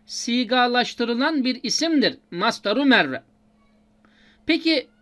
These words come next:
üç harfli fiillerde, dört harfli fiillerde bunu nasıl çekeceğiz? Kitabımız bize onu da öğretecek. Ve yusagu minel fi'li sülasi ala vezni fe'leten. Sülasi fiillerde, yani üç harfli fiillerde fe'leten vezninde çekilir.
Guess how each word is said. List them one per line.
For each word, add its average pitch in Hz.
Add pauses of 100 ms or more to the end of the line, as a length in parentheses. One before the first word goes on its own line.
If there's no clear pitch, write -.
üç 302
harfli 294
fiillerde, 240
dört 277
harfli 269
fiillerde 240
bunu 233
nasıl 294
çekeceğiz? 202
Kitabımız 233
bize 208
onu 208
da 208
öğretecek. 165 (420)
Ve 185
yusagu 285
minel 277
fi'li 285
sülasi 262
ala 247
vezni 277
fe'leten. 220 (500)
Sülasi 240
fiillerde, 175
yani 165
üç 285
harfli 208
fiillerde 196 (320)
fe'leten 220
vezninde 190
çekilir. 262